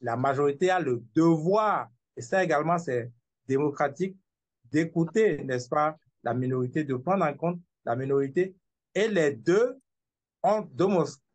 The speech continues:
point de vue, le devoir de faire d'abord usage du bon sens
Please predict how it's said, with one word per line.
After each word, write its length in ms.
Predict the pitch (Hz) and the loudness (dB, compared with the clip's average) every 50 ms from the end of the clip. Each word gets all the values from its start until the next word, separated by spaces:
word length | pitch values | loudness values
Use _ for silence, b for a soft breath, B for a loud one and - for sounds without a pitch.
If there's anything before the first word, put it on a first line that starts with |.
| _ _ _ _ | _ _ _ _
point 140 | - 208 202 | -2 0 2
de 100 | 190 160 | 2 2
vue, 400 | 139 131 127 139 147 180 196 - _ _ _ _ _ _ _ _ _ _ _ | 0 0 0 0 0 0 -2 -4 _ _ _ _ _ _ _ _ _ _ _
le 200 | - 131 127 139 | -4 -2 -2 0
devoir 640 | 131 123 165 165 170 165 180 196 202 202 202 202 226 - 143 | 0 2 2 4 4 4 4 4 4 4 2 2 0 -4 -6
de 180 | 120 135 139 | -2 -2 -2
faire 220 | 139 135 190 196 180 | 0 0 0 0 2
d'abord 300 | 165 147 147 160 180 170 | 2 0 0 2 0 0
usage 280 | 151 147 151 160 165 | 0 0 0 0 0
du 100 | 160 127 | 0 -2
bon 180 | 117 117 131 143 | -4 -2 -4 -4
sens 680 | 139 - 156 143 135 127 - - - - - - - | -4 -4 -4 -6 -6 -6 -10 -10 -10 -10 -12 -12 -18